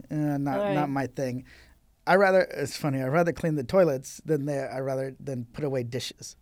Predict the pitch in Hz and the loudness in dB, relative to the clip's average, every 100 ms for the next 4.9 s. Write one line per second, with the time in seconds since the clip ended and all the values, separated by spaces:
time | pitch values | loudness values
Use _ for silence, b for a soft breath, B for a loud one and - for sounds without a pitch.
0 | - - 135 - 135 - 156 120 139 - | -10 -6 -6 -4 -8 -4 -6 -4 -4 0
1 | 226 262 214 127 - - 220 180 180 160 | 4 6 6 6 -4 -2 -2 0 0 0
2 | 165 143 - - - 349 226 233 - 285 | 2 2 8 8 12 12 12 8 4 2
3 | 226 - 233 254 - - 220 240 240 196 | 0 2 2 2 0 2 6 8 6 4
4 | - 202 202 202 - - - - | 0 2 4 6 8 6 6 -6